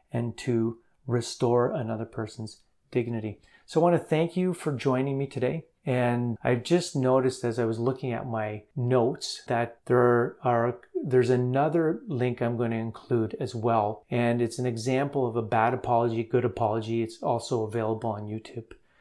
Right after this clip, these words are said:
on YouTube. So you can check out that link as well.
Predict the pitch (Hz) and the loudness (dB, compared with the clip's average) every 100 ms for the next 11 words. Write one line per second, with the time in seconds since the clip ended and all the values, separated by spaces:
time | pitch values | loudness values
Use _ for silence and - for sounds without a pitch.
0 | _ _ 123 110 110 110 - 110 107 _ | _ _ -4 -2 -2 -4 -2 -4 -4 _
1 | _ - 123 120 123 127 117 - 131 120 | _ -6 -2 -2 -2 -4 -4 -4 -4 -2
2 | 110 - 127 110 107 - 120 113 113 107 | -2 -4 -2 -4 -4 -6 -6 -4 -6 -6
3 | 107 107 98 98 | -4 -2 -2 -4